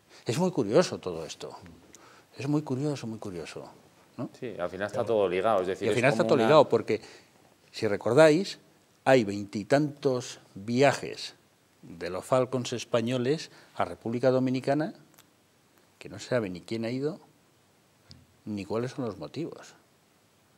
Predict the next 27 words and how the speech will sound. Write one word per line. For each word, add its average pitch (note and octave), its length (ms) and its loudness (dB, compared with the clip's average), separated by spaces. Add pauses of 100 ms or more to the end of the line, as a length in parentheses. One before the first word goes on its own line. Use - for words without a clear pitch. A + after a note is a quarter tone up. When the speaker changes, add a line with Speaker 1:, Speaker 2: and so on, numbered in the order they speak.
(420)
Speaker 1:
Porque - 240 -14
no F2 120 -14
se - 120 -18
sabe G#2 240 -4
si F#2+ 160 -10
el F#2 60 -10
ministro G2 400 -10
se G#2+ 120 -6
ha - 20 -4
ido G#2 100 -4
de G#2 60 -4
vacaciones, G#2 440 -6
bueno, G2+ 200 -6
puede F2 240 -8
irse. E2 280 -14 (560)
No F#2 120 -8
sé A2 160 -4
si F#2 320 -6
en - 160 -14
Falcón. - 380 -6 (1160)
¿Vale? G#2+ 280 -2 (200)
¿Qué B2 160 0
puede B2 240 4
haber A#2+ 220 8
en A#2+ 180 2
República A#2 420 2
Dominicana? A2+ 600 2